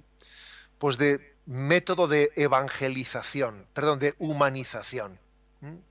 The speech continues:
De humanización. Hay que decir que el evangelio es la proclamación de un acontecimiento. El evangelio proclama el acontecimiento, el acontecimiento de Jesucristo.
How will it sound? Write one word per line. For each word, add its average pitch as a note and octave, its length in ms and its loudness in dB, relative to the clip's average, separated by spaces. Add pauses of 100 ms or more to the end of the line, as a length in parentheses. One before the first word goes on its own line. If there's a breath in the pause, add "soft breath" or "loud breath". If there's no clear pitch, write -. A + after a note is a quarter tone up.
(100)
De B2 80 -10
humanización. G#2+ 600 -10 (1400 loud breath)
Hay C3+ 120 -10
que D3 100 0
decir C#3 300 0
que D3 140 2
el C#3 100 4
evangelio C#3 600 2 (140)
es C#3+ 340 0
la C#3 220 2
proclamación C#3+ 800 0
de E3+ 80 -4
un E3+ 100 0
acontecimiento. C3 1300 -4 (2000)
El B2 120 -8
evangelio D#3 500 -2
proclama D#3+ 440 0
el C#3+ 80 2
acontecimiento, G#2+ 1040 -8 (460 soft breath)
el C3 100 -2
acontecimiento C#3+ 800 -2
de F3 80 0
Jesucristo. B2 800 -8